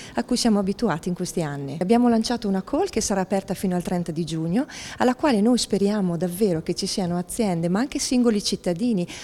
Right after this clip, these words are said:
anche ragazzi, anche piccole start-up, anche qualcuno che ha soltanto l'idea, ma ancora non l'ha creata, ma un'idea che può essere, mm, interessante per una città, la può venire a raccontare. Avrà uno spazio dedicato di quarantacinque minuti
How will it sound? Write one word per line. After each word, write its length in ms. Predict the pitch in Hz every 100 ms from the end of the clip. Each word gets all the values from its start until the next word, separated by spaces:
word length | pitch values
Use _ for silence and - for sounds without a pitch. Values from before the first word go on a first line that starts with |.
| -
anche 260 | 294 370 392
ragazzi, 500 | 220 170 165 - 208
anche 220 | 233 240
piccole 340 | - - 226
start-up, 680 | 226 - 214 - 165 156 170 - - -
anche 240 | 294 302
qualcuno 400 | 277 226 302 294
che 160 | - 190
ha 60 | 190
soltanto 560 | 185 240 214 311 392 262
l'idea, 500 | 208 175 151 151 160 - -
ma 140 | 214
ancora 320 | 208 214 269 214
non 180 | 180
l'ha 140 | 180 185
creata, 560 | - 190 160 147 -
ma 140 | 175 196
un'idea 440 | 208 220 226 294
che 140 | - 175
può 120 | 185
essere, 480 | 196 - 185 175 160 - 170 175
mm, 240 | 175 170 170
interessante 840 | 220 233 226 - 294 190 156 165
per 200 | - 190
una 160 | 180 180
città, 500 | - - 180 160 247 - - -
la 140 | 277
può 180 | 277 320
venire 240 | 254 262
a 60 | 294
raccontare. 720 | 226 - 214 208 220 160 165
Avrà 260 | - 185 214
uno 140 | 196
spazio 340 | 185 226 214 180
dedicato 480 | 175 180 208 190
di 100 | 170
quarantacinque 680 | 170 185 190 185 180 220 196
minuti 480 | 185 175 165 180 302